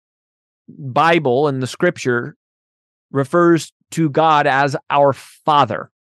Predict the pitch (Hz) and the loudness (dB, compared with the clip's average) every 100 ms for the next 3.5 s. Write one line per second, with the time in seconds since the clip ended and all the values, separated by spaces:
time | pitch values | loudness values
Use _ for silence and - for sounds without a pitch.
0 | _ - 139 139 143 151 135 143 170 165 | _ -6 -4 0 0 0 0 2 2 2
1 | 151 147 151 160 131 - 185 175 139 127 | 0 0 0 2 -2 -4 -4 -2 -2 -4
2 | 143 135 139 135 143 143 143 135 _ _ | -2 -2 -2 -2 0 0 0 -2 _ _
3 | - 135 135 151 135 | -6 -2 0 0 -2